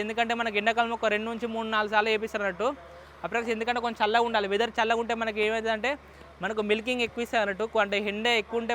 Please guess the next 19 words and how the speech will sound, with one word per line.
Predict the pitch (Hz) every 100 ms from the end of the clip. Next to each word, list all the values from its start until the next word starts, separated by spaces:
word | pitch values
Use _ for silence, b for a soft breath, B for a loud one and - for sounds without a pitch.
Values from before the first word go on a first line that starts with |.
| 226
మనకైతే | 220 220 208
మిల్కింగ్ | 202 214 233 226
అయితే | 208
తగ్గుతుంది. | 196 208 196 262 - B B - 160
ఆవులే, | 220 240 233 196
బర్రెలు | 208 226 208
అన్నీ, | 202 240 240 202
అన్నీ | 220 226
మనకైతే | 226 208 208 214
అలాగే | 196 214 220
ఉంటాయి | 214 202
అన్నట్టు. | 196 196
కొంచెం | 214 220 214
హీట్ | 226 233
ఎక్కువైన | 240 233
కొద్దీ | 233 233
మనకైతే | 220 208 208
పాలు | 202 220
అయితే | 220